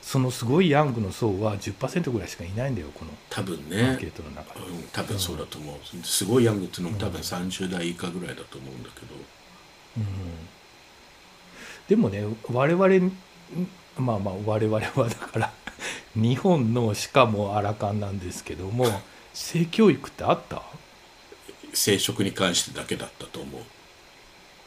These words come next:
Speaker 1: 生殖に関しても女性だけじゃなかった？
Speaker 2: 一応俺は中学の時にあったような気がする。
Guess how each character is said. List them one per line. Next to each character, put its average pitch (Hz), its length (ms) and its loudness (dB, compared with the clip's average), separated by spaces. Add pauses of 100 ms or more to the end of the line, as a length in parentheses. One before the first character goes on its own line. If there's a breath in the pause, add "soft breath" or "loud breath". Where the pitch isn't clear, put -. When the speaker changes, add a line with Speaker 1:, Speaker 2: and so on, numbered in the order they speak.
(1000)
Speaker 1:
生 - 200 2
殖 196 340 2
に 220 100 10
関 220 220 6
し - 20 -6
て 135 60 0
も 101 80 0
女 101 160 -4
性 143 160 0
だ 151 120 0
け 151 120 0
じ 104 60 0
ゃ 90 40 -4
な 90 80 -6
か - 120 -8
っ - 20 -10 (120)
た？ - 120 -12 (400)
Speaker 2:
一 - 320 0
応 180 220 4
俺 170 140 4
は 170 140 4
中 - 400 0
学 120 220 2
の 87 60 0
時 82 200 -6
に 85 100 -4
あ 85 60 -6
っ 107 100 -4
た - 140 -6
よ 76 80 -4
う - 20 -8
な 73 60 -12
気 - 180 -10
が 71 80 -10
す - 160 -2
る。 - 120 -6